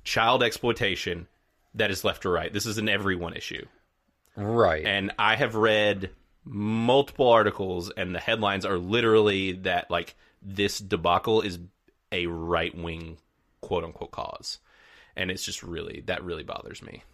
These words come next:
Speaker 1: Um, because it shouldn't. I don't even want, like, everything is so politicized right now. Like, why is child exploitation, like, why is that even, why are we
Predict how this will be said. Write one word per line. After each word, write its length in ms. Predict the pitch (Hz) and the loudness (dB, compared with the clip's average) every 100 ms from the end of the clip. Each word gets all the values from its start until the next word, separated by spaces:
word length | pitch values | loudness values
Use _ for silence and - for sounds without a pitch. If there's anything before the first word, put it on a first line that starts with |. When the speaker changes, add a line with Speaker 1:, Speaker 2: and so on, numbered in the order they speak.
| - | -8
Speaker 1:
Um, 600 | 95 90 87 85 85 - - _ _ | -4 -2 -2 -6 -10 -14 -20 _ _
because 320 | 101 101 87 | -4 -2 -4
it 100 | - | -6
shouldn't. 380 | - 104 92 87 | -2 -2 -2 -6
I 100 | 117 | 0
don't 120 | 139 | 2
even 120 | 131 113 | 2 2
want, 160 | 107 - - - | 0 -4 -20 -2
like, 180 | 107 - | -2 0
everything 340 | 147 165 170 165 | 2 2 2 0
is 80 | |
so 120 | - 139 | 2 2
politicized 560 | 131 143 - 160 151 | 4 4 4 0 2
right 160 | 170 160 | -2 0
now. 260 | 160 160 151 | 0 0 0
Like, 200 | 98 95 | -2 -4
why 480 | 92 87 107 120 120 | -2 4 6 6 6
is 220 | 113 - | 4 0
child 360 | - 101 98 | -2 2 2
exploitation, 800 | 95 87 - 87 92 92 101 90 | 2 -2 -4 -4 -4 -6 -8 -10
like, 160 | 87 87 | -10 -10
why 280 | 92 92 92 | -2 0 0
is 140 | 90 | -2
that 180 | 92 90 | -6 -6
even, 480 | 87 87 87 87 87 - _ _ _ _ _ _ | -6 -8 -10 -10 -14 -16 _ _ _ _ _ _
why 180 | 98 90 | 0 2
are 120 | 85 | 2
we 340 | 85 80 78 | 0 -6 -8